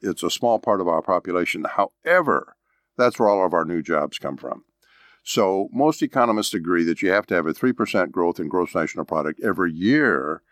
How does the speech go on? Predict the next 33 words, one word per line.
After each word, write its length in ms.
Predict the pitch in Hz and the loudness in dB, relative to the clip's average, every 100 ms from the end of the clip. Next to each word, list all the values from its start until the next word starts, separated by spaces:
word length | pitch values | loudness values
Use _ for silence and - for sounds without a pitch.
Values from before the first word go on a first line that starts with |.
| _ _ - | _ _ -4
just 340 | 120 117 - | 0 0 0
to 80 | 127 | -6
create 380 | - 107 98 - | 0 2 2 0
the 120 | 92 | -2
new 220 | 90 82 | 0 0
jobs 640 | 73 107 101 78 76 - | 0 2 4 2 0 -6
from 240 | - 82 85 | -4 -2 0
entrepreneurs 640 | 87 - 73 87 90 78 | -2 -4 -8 -4 -4 -4
starting 320 | - 82 80 | -2 -2 -2
new 120 | 78 | -4
businesses 600 | 76 107 - 85 78 76 - _ - | -2 -2 -2 -4 -6 -8 -12 _ -2
that 160 | 113 95 | 0 2
will 160 | 107 | 0
absorb 420 | 98 87 107 101 | 0 2 2 2
all 140 | 90 90 | 2 0
the 100 | 90 | 0
people 300 | 104 92 87 | -6 -6 -6
coming 300 | 95 82 80 | -4 -4 -4
into 240 | 78 82 | -4 -6
the 100 | 73 | -6
job 260 | 71 78 76 | -2 -2 -2
market. 320 | 71 67 67 | -4 -8 -10
And 100 | 82 | -6
if 100 | 85 | -4
you 80 | 101 | 0
don't, 240 | 107 110 - _ _ _ | 0 -2 -6 _ _ _
some 180 | - 92 | -8 -6
people 220 | 92 90 | -4 -2
are 60 | 85 | -2
not 160 | 82 82 | -2 -2
gonna 120 | 78 | -4
be 120 | 76 | -4
employed. 420 | 73 71 104 71 | -6 -2 -2 -2